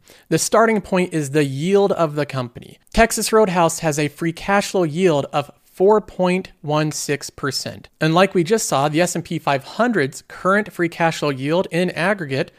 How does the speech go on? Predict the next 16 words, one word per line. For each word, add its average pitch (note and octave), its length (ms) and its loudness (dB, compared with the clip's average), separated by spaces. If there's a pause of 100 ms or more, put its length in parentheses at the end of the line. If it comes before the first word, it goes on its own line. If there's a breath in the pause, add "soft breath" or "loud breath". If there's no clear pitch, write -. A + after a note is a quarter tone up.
(320 soft breath)
is D3+ 200 -2
three C3+ 260 -4
point D#3+ 400 -2
four A3 260 0
percent. - 520 -8 (420)
So F3 140 0
we E3+ 140 4
have E3+ 320 2
a E3+ 140 2
better F#3 380 2
valuation G3+ 800 0
starting F#3+ 600 -2
off F#3+ 260 -4
with D#3 140 -2
Texas - 420 -4
Roadhouse. C#3 480 -2